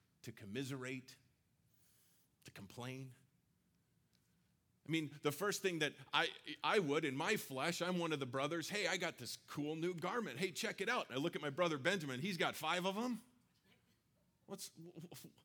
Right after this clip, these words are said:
what's the deal? He's got all this silver too. And we can, we can get, we can get caught up in that. And the enemy loves that.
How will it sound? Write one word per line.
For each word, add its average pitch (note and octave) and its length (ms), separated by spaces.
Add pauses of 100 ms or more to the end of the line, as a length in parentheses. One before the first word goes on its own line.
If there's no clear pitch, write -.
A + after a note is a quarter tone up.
(180)
what's G3 220
the B3+ 100
deal? D#4+ 380 (1040)
He's G#3 160
got G3 160
all F#3+ 140
this C#3+ 140
silver G#3 560
too. A3 380 (920)
And D#3+ 120
we G#3 120
can, D#3+ 300 (260)
we F3+ 120
can F#3 180
get, F#3 240 (300)
we F3 100
can G3 100
get G3 180
caught G#3 260
up G#3+ 200
in D#3 140
that. B2 80 (460)
And C3+ 100
the D#3+ 80
enemy F#3+ 320 (100)
loves C#3+ 340
that. - 300